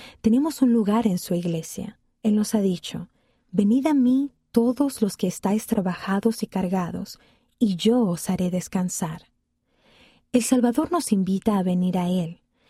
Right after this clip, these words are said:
Sean cuales sean nuestras circunstancias, vamos a la iglesia a renovar nuestros convenios, a aumentar nuestra fe, a buscar paz y a hacer lo que Él hizo a la perfección en su vida,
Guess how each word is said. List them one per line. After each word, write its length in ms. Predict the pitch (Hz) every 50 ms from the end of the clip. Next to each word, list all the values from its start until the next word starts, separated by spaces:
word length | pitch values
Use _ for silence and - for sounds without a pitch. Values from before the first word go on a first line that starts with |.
| _ _ - -
Sean 460 | - - - 247 254 277 294 294 285
cuales 300 | - 247 208 185 185 -
sean 420 | - - 220 233 247 254 254 254
nuestras 320 | 233 202 - - - 196 -
circunstancias, 1000 | - 202 196 - 196 190 - - - 170 165 165 - - 185 180 175 - - _ _ _ _ - - - -
vamos 300 | 220 214 226 247 - 254
a 40 | 233
la 100 | 202 185
iglesia 480 | 180 190 185 196 208 - - - 214
a 20 | 196
renovar 400 | - 185 180 180 175 180 180 180
nuestros 320 | 190 185 - - 196 -
convenios, 680 | - - 180 185 180 208 226 208 180 160 175 - - - - - - - - -
a 80 | -
aumentar 540 | 214 226 220 214 214 208 196 - 220 247 262
nuestra 340 | 269 254 226 - - 208 190
fe, 340 | - - - 175 160 165 - _ _ - - - - -
a 60 | 214
buscar 460 | 196 202 - - - - 233 254 254
paz 460 | - _ - 233 233 240 220 - - -
y 140 | 220 208
a 80 | 202 202
hacer 400 | 185 - - - 277 302 311 311 - - - - - -
lo 160 | - 226 226
que 360 | 226 - 226 214 208 226 277
Él 180 | 320 311 262 214
hizo 360 | 254 277 - - - - 185
a 80 | 180 180
la 100 | 180 180
perfección 640 | - 185 175 - - 185 - - - - 180 175 180
en 100 | 185 180
su 200 | - - 202 180
vida, 400 | 196 190 180 160 165 170 175